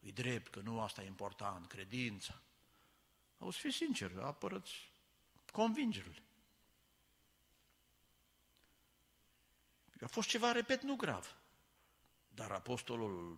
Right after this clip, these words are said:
Pavel l-a mustrat și pe Petru și pe Barnaba.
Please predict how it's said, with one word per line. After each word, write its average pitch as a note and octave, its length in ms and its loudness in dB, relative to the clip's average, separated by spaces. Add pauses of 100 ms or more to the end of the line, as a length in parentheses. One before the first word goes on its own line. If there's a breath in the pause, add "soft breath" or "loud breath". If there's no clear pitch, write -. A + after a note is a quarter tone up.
Pavel A#2 480 0 (420)
l-a - 180 -2
mustrat C3+ 480 -4
și - 100 -6
pe E3+ 140 -2
Petru - 300 -6
și - 120 -8
pe G3 80 -2
Barnaba. F3+ 600 -4